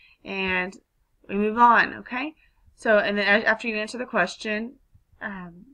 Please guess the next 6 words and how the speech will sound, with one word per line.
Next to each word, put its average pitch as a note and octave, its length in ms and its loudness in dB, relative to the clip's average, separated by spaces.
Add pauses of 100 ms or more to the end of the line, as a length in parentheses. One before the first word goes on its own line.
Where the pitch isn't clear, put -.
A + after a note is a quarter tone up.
new A3 220 -4
ones G#3 320 -4
come A3+ 280 -8
up. - 220 -4 (2250)
So A#3 360 0
what's B3+ 480 -6